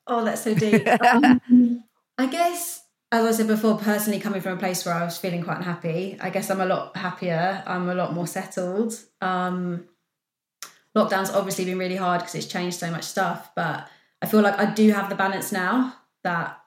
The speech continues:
Speaker 1: I wanted, and I d-, I feel a bit more in the driver's seat, I guess, of my life, because I felt like, for me, I was so deep in the management thing for so long. Obviously, I'm still a manager, but it feels like on slightly different terms now,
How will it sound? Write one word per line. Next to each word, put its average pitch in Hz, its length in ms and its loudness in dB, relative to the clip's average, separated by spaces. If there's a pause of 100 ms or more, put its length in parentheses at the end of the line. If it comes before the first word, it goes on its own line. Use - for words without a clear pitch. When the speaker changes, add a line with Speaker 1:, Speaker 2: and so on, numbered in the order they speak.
(140)
Speaker 1:
I 196 40 0
wanted, 175 520 -2 (180)
and 170 640 -2 (640)
I 208 80 4
d-, 214 120 -4 (100)
I 240 60 4
feel 302 520 2
a 240 60 2
bit 247 160 4
more 240 520 4 (200)
in 240 120 6
the 233 80 4
driver's 247 360 2
seat, - 480 -4
I 226 80 0
guess, 254 240 0
of 220 100 2
my 226 200 4
life, 240 360 2
because 220 240 0
I 220 140 0
felt 220 200 2
like, 190 360 -2 (760)
for 226 80 4
me, 220 240 6
I 196 100 2
was 202 160 -2
so 208 180 2
deep 214 440 0
in 196 100 -6
the 190 80 -4
management 196 420 -4
thing 165 220 -4
for 175 80 -12
so 175 200 -2
long. 165 380 -2 (640)
Obviously, 214 220 4
I'm 202 80 0
still 202 180 -4
a 202 40 -2
manager, 190 320 -4
but 165 160 -4
it 170 100 -8
feels 196 200 -2
like 185 140 -2
on 180 60 -4
slightly 180 260 -2
different 170 280 -6
terms 185 300 -4
now, - 320 -8